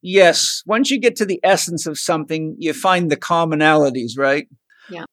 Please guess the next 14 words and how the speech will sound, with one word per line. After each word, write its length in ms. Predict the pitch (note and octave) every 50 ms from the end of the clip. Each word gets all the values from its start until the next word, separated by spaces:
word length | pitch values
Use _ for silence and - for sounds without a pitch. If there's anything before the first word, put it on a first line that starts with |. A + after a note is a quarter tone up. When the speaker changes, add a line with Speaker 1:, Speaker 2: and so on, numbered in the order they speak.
| _ _ F3
Speaker 2:
Mm-hmm. 280 | D#3 D#3 F#3 F3 F3 F3 _ _ _ _ -
Speaker 1:
Well, 120 | F3+ F3+
thank 300 | F3 - G#3+ A3+ A3+ A3
you 120 | A3+ G#3+ E3+
very 260 | G3+ G3+ F#3+ F#3+ F#3+
much. 360 | F#3 F3+ F3 D#3+ - - -
I 100 | E3+ E3+
look 280 | E3+ F#3 F#3 - - -
forward 480 | - G3 F#3+ F#3+ F#3+ F#3 F3+ - - -
to 240 | - F#3 E3+ E3+ - -
maybe, 480 | E3+ F3+ F3+ E3+ F3+ F3 E3+ D#3+ E3 D#3+
uh, 200 | D#3 D3 C#3+ D3 - _ _ _ _ - F#3
reconnecting 640 | G3 G3 G3 - E3+ F3 F3 - - F#3 F3 E3 E3
again 500 | D#3 C3+ D#3+ E3 E3+ E3+ F3 E3+ E3